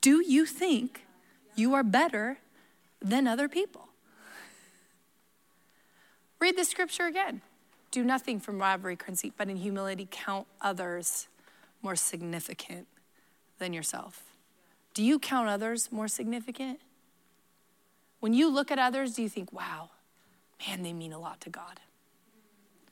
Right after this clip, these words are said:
Wow, that person, whew, man, she means a lot to God. Man, I, I,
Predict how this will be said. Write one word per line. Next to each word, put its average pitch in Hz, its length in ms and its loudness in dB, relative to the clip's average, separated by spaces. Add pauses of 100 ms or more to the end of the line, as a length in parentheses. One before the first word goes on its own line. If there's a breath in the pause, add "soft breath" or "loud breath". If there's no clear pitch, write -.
(440 soft breath)
Wow, - 320 -2
that 185 200 -2
person, 175 580 -6 (540)
whew, - 440 -10 (1300 loud breath)
man, 185 380 -8 (640)
she - 300 2
means 202 220 2
a 165 40 -4
lot 160 260 -8
to - 60 -16
God. 190 300 -10 (1000)
Man, 226 160 0
I, 208 100 -2 (160)
I, 226 120 -4